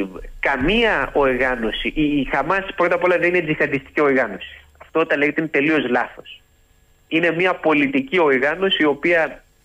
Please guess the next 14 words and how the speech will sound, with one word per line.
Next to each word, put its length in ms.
στο 160
κοινωνικό 720
κομμάτι, 880
ασχέτως 520
αν 140
το 60
εφαρμόζει, 520
έχει 360
μάλλον 400
ένα 220
σοσιαλδημοκρατικού 1300
τύπου 380
κοινωνικό 540
πρόγραμμα 600